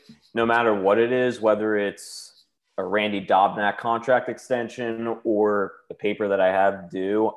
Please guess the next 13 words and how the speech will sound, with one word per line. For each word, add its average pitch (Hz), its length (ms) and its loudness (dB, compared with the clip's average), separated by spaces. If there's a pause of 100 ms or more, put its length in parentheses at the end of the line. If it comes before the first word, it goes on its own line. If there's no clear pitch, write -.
(240)
I 101 80 2
put 101 220 -6
my 98 120 -2
hundred 98 340 -8
ten 95 160 -8
percent 98 380 -10
into 104 340 -4
it. 117 180 4 (260)
So 98 560 4 (640)
it's, - 720 -4 (200)
the 101 300 -8
test 147 400 0
combined 110 800 0